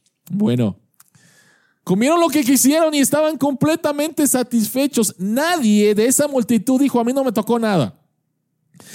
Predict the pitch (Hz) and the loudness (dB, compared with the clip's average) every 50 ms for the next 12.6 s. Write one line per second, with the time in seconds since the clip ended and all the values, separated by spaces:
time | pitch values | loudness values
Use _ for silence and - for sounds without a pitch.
0 | - - - - 180 240 294 320 320 285 247 226 220 240 269 - 269 254 240 233 | -20 -12 -6 -4 -2 0 0 2 2 4 4 4 4 2 2 0 0 0 0 -2
1 | 208 - 220 175 - 254 247 247 262 214 233 226 226 233 262 277 220 254 226 226 | 0 0 0 0 2 0 2 2 2 2 2 0 0 -2 -4 -4 -4 -4 -2 -2
2 | 247 240 - 262 240 196 170 185 135 - - _ _ _ _ _ _ _ _ _ | -2 0 0 0 0 0 0 0 -2 -2 -4 _ _ _ _ _ _ _ _ _
3 | _ _ _ _ _ _ _ _ _ _ _ - 220 220 226 240 240 269 269 285 | _ _ _ _ _ _ _ _ _ _ _ -2 0 0 2 0 0 0 0 -2
4 | - - - - _ - - 175 160 160 170 190 214 233 233 240 233 214 196 170 | -2 -6 -12 -14 _ -4 -2 -2 0 0 0 0 0 0 0 0 0 0 0 0
5 | - 156 143 - 127 127 - - 160 170 202 240 254 294 370 370 269 156 - _ | 0 -2 -2 -2 -4 -4 -2 0 0 0 0 0 -2 -4 -4 -6 -12 -20 -20 _
6 | _ _ _ _ _ _ _ _ _ _ _ _ - - 113 - - 170 185 175 | _ _ _ _ _ _ _ _ _ _ _ _ -8 -6 -4 -2 0 0 0 -2
7 | - - - 135 139 - 123 113 - 156 175 226 226 247 277 392 - - - - | -2 -2 -2 0 0 -2 -2 -2 0 0 0 0 0 -2 -4 -6 -10 -16 -20 -20
8 | - _ _ - _ - 190 _ - 170 190 214 214 214 208 190 196 175 160 160 | -20 _ _ -20 _ -20 -20 _ -20 -18 -16 -14 -12 -12 -12 -12 -12 -14 -18 -20
9 | _ _ _ _ _ _ _ - 120 117 120 131 139 - 139 135 - - - - | _ _ _ _ _ _ _ -2 2 2 2 2 2 0 -2 -2 -2 -4 -4 -2
10 | 113 113 117 120 127 127 123 127 123 123 - - - - 117 107 104 - 107 101 | 0 0 0 2 2 2 0 0 -2 -4 -6 -10 -6 -4 -4 -4 -4 -4 -4 -4
11 | - - - 90 90 87 - - - - - 113 120 139 208 - - - 247 196 | -4 -6 -6 -4 -4 -4 -6 -8 -12 -8 -2 0 0 0 0 0 -2 -2 -2 -4
12 | 151 - - 110 104 92 - - - - - _ | -4 -4 -4 -4 -4 -4 -6 -10 -14 -16 -16 _